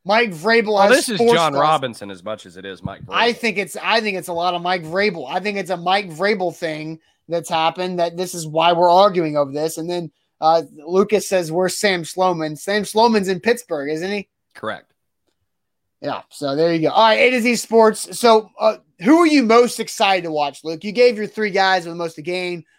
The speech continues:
Speaker 1: We've read your comments about, uh, you, pe-, players you're excited to watch. Who are you most excited to see tonight in this game?
Speaker 2: I'm most excited to see Marcus Johnson.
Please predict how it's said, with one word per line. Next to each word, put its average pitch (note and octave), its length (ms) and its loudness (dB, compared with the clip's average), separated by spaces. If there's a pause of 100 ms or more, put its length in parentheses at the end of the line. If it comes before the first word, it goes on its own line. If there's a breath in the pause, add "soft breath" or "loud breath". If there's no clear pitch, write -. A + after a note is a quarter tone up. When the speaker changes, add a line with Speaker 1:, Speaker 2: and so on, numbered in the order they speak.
(140)
Speaker 1:
We've E3 160 -10
read F3 180 -2
your F3 120 -4
comments F3 520 -4
about, E3 360 2 (400)
uh, E3 360 4
you, E3+ 340 -18
pe-, F#3 140 -6
players F3 500 -2
you're F3 140 -2
excited E3+ 280 0
to E3+ 60 -4
watch. E3+ 240 4 (280 soft breath)
Who A#3+ 120 4
are B3 80 6
you A3 200 2
most G3+ 340 2
excited F3 360 -2
to D#3+ 60 -8
see F3 160 -8
tonight D#3 480 -8
in D#3 140 -14
this C#3+ 160 -14
game? A2 280 -16 (1160)
Speaker 2:
I'm C#3+ 160 -6
most F3+ 220 -4
excited F#3 320 -4
to F3 60 -10
see F3 140 -12
Marcus F#3+ 400 -4
Johnson. - 720 -8